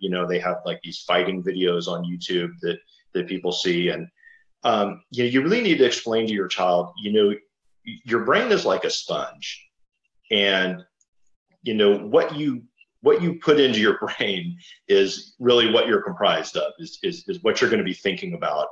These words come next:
And you need to nourish your brain with, with healthy images and, uh, uh, you know,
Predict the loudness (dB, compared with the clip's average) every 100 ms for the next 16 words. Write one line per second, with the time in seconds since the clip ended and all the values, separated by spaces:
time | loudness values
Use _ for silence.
0 | -6 -4 -2 -2 2 4 4 0 -12 -4
1 | 2 4 4 4 2 0 0 -4 -4 -4
2 | -4 -4 _ _ -2 -2 0 0 0 0
3 | -4 -4 -4 -2 0 0 -4 -14 -18 -20
4 | _ -6 -4 -6 -4 -2 0 -2 -6 -14
5 | _ _ -4 -2 -2 -6 -4 -2 0 -2